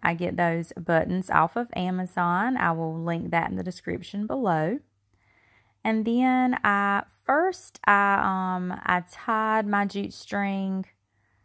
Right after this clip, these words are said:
around my stem. And I did end up going back with some hot glue just to secure those in place.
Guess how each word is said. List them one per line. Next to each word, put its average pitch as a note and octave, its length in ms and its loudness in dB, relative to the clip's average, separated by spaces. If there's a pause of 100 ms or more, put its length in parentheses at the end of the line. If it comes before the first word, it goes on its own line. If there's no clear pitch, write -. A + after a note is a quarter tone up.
(600)
around F#3 540 4
my A3+ 180 2
stem. F3 800 -2 (1400)
And G#3+ 120 6
I G#3+ 100 6
did E4+ 240 0
end A3 240 0
up G3+ 140 0
going F#3+ 280 0
back F3 260 6
with F3+ 160 -4
some F3 160 -6
hot F3 280 -2
glue E3 320 -2
just F3 240 -6
to E3+ 80 -6
secure D#3+ 680 -2
those D3+ 460 0
in D3+ 220 -4
place. - 720 -6